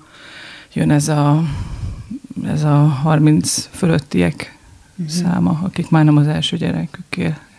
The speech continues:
Speaker 1: döntenek így.
Speaker 2: Általában mit gondolnak az abortuszra igyekvők? Mit várnak ettől a beavatkozástól, és, ö, mi a legnagyobb csapdája ennek, hogyha lehet így mondani? Tehát amikor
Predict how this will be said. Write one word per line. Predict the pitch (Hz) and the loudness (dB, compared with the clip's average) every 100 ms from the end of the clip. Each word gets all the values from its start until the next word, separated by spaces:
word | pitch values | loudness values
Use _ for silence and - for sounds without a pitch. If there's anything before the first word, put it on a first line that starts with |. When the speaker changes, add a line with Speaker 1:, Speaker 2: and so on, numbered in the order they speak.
| - | -6
Speaker 1:
döntenek | 170 170 165 165 170 175 | -2 0 0 0 -2 -2
így. | 170 - - - - - - - - - - - - - - - - - - | -4 -4 -14 -20 -20 -20 -20 -20 -20 -20 -20 -20 -18 -16 -16 -16 -16 -12 0
Speaker 2:
Általában | 202 220 185 170 160 160 160 | 2 2 2 2 2 0 0
mit | - 202 | -2 0
gondolnak | 170 156 156 151 151 151 | 2 2 4 4 4 2
az | 156 | 0
abortuszra | 151 147 - 147 - 151 | 0 0 -2 -4 -2 0
igyekvők? | 151 147 147 - 165 156 - - - - | 0 0 -4 -4 -4 -4 -8 -16 -18 -2
Mit | 196 196 | 0 2
várnak | 160 151 151 151 | 4 2 2 0
ettől | 156 - 151 | -2 -2 0
a | 147 | 2
beavatkozástól, | 147 143 160 160 170 165 160 160 - 180 | 2 0 -2 -6 -6 -4 -2 -4 -4 -2
és, | - 175 - - | -2 -2 -2 0
ö, | 175 165 165 170 - _ | 2 2 2 0 -6 _
mi | - 190 | 2 4
a | 170 | 6
legnagyobb | 165 160 156 151 147 151 - | 4 2 2 0 -2 -8 -14
csapdája | - 151 147 151 151 156 151 147 - 269 - | -4 -4 -4 -4 -2 -2 -4 -6 -12 -16 -6
ennek, | 160 151 156 | -2 -2 -2
hogyha | - 151 - 156 160 | -4 -6 -2 -2 -2
lehet | 180 160 156 156 | -2 0 -2 -2
így | 151 160 | -2 0
mondani? | 151 160 - 156 160 | 0 0 -2 -2 -2
Tehát | - 165 160 170 | -2 -2 -2 0
amikor | 170 - 170 165 | 0 0 0 0